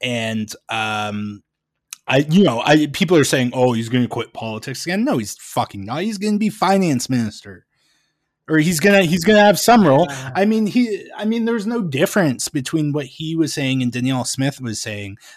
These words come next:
Speaker 1: There literally wasn't. Like, she had the Alberta Sovereignty Act. What, what was his, I,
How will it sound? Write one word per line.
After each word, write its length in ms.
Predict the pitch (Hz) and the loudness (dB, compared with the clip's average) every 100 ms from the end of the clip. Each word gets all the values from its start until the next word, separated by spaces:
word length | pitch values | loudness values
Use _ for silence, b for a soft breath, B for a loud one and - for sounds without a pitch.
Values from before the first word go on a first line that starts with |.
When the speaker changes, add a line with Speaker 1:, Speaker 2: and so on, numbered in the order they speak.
| B | B
Speaker 1:
There 120 | 147 | 2
literally 320 | 170 185 180 | 6 6 6
wasn't. 460 | 147 170 139 117 127 | 6 4 2 -4 -4
Like, 180 | 135 123 | -6 -2
she 140 | 185 | 0
had 100 | 180 | 0
the 120 | 180 | 4
Alberta 340 | 170 139 160 156 | 2 4 2 2
Sovereignty 640 | - 120 143 165 147 180 | 0 -2 0 -2 -2 -2
Act. 200 | 175 - | -4 -2
What, 260 | 226 180 | -2 -2
what 140 | 180 220 | 0 0
was 140 | 220 | 0
his, 420 | 202 214 190 - - | -2 -4 -4 -10 -10
I, 160 | 180 175 | -6 -6